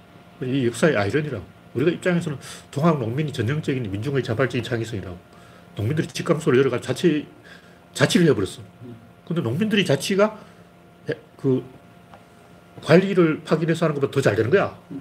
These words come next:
그 자체를 용납할 수 없지. "농민들이 더 잘한다. 이게 저, 좆된 거야. 농민들이 더 똑똑하다." 이거, 이런 증거를 남기면 안 돼. 다 죽여야지.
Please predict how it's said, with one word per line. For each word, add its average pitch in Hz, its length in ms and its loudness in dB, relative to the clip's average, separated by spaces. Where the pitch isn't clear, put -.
그 180 120 6
자체를 214 320 8
용납할 202 300 10
수 180 100 0
없지. 117 420 -4
"농민들이 185 440 0
더 165 100 0
잘한다. 156 420 4
이게 190 260 0
저, - 140 -2
좆된 214 280 2
거야. 135 380 2
농민들이 185 460 -2
더 156 180 6
똑똑하다." 170 480 4
이거, 143 140 0
이런 185 260 2
증거를 147 280 6
남기면 139 340 2
안 95 80 -4
돼. 95 200 -2
다 95 120 -6
죽여야지. 92 500 -6